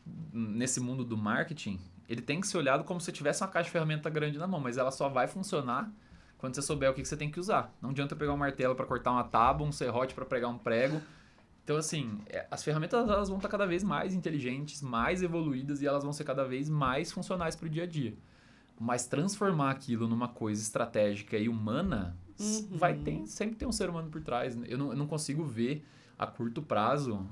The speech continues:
Speaker 1: algo que seja diferente disso, sabe?
Speaker 2: Uhum.
Speaker 1: É a mesma coisa que você pegar uma Ferrari e dar na mão de quem nunca dirigiu.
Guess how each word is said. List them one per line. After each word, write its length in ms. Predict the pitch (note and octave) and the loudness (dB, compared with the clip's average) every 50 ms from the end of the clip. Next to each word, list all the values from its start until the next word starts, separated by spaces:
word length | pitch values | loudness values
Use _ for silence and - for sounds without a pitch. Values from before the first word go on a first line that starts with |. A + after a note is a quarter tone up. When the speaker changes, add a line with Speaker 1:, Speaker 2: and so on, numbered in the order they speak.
| A2 - - - | -10 -14 -10 -2
Speaker 1:
algo 300 | - G2 A2 B2 C#3 C3 | 2 2 4 4 2 0
que 140 | C3 - C3+ | -4 -4 -4
seja 260 | - - B2+ A#2+ B2 | -2 -2 -2 -2 -2
diferente 580 | A#2+ A#2 - - B2 A2+ A2+ G#2+ G#2+ G#2 G#2 G#2 | -4 -6 -2 0 0 2 2 2 0 0 -2 -4
disso, 340 | G2+ G2+ G2 F#2+ F#2 - | -6 -6 -6 -6 -6 -10
sabe? 280 | - - F2 F2 F2 F2+ - | -10 -8 -8 -6 -8 -8 -8
Speaker 2:
Uhum. 340 | G#3 G#3 G#3+ G#3+ G#3 G3+ G3 | -8 -8 -8 -8 -8 -10 -8
Speaker 1:
É 100 | - - | -4 -4
a 40 | F#2+ | -2
mesma 260 | F#2+ F#2 G#2 A#2 C#3 | -2 -2 -2 -2 -4
coisa 220 | C#3 - B2+ A#2+ A#2+ | -2 -2 -2 -4 -4
que 80 | - | -6
você 80 | - - | -10 -6
pegar 260 | - - B2 A#2 A#2 | -4 -2 0 2 2
uma 120 | B2 B2+ A#2+ | 0 0 0
Ferrari 500 | - - B2+ G2 A2 A2 A#2 B2+ D3 D3+ | -2 -2 -2 0 2 2 2 2 2 2
e 20 | |
dar 160 | D3 D3 C#3+ | 2 2 2
na 80 | D3 C#3+ | 2 0
mão 140 | C#3 C3+ C#3+ | 0 -2 -2
de 80 | D3 | -4
quem 100 | - D3+ | -4 -4
nunca 160 | C#3 C#3+ D#3 | -4 -4 -2
dirigiu. 480 | D3 C#3+ D3 F#3 F#3 D3 C#3+ D3 D#3 D3+ | -2 -2 0 0 0 2 2 2 2 0